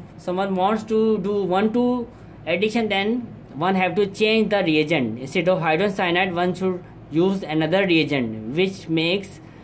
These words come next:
stronger bond with oxygen, like here trimethyl silicon cyanide. Regarding benzoin condensation, if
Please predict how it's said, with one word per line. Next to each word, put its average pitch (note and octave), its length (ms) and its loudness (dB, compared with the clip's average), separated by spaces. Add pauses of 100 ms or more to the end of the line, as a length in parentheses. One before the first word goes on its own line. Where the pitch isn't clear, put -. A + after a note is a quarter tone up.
(200)
stronger A3 560 2
bond F#3+ 300 4
with F#3 140 2
oxygen, D3 600 -4 (380)
like D#3+ 240 2
here F3 360 2 (220)
trimethyl E3+ 920 2 (480)
silicon E3 600 0
cyanide. C3 540 -2 (3750)
Regarding G#3+ 460 0
benzoin A3 400 0
condensation, A3+ 800 -2 (360)
if G#3 180 0